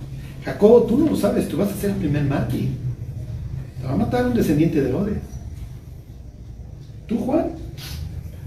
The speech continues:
tú acabas en una piedra ahí en el, ahí cerca de las costas de Turquía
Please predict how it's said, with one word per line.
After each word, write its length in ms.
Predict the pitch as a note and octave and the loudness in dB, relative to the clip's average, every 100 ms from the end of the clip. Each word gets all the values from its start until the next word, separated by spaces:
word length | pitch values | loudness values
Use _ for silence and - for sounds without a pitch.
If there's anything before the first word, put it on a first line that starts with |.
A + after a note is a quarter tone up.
| - | -2
tú 80 | F#3+ | 0
acabas 320 | B3 A#3 F#3+ | 2 2 4
en 100 | G3+ | 4
una 260 | A3 - - - - - - | 4 0 -4 -8 -10 -8 2
piedra 400 | E3 A#3 A#3+ E3+ | 8 8 8 6
ahí 220 | - G#3+ | 4 4
en 140 | - | 6
el, 180 | D#3 - - - - - - - - - - - - - - - - - - - - - - - - - | 4 2 -6 -12 -16 -14 -14 -14 -14 -14 -14 -14 -14 -14 -14 -12 -12 -12 -10 -10 -10 -12 -14 -14 -10 2
ahí 120 | G#3 | 4
cerca 320 | G3 G3+ G3 | 6 2 2
de 100 | G3+ | 2
las 100 | C#3 | 2
costas 340 | - E3+ G3 D3 | -2 -2 -2 -2
de 60 | |
Turquía 640 | C3 B2+ - - - - | -2 -4 -6 -4 -2 -4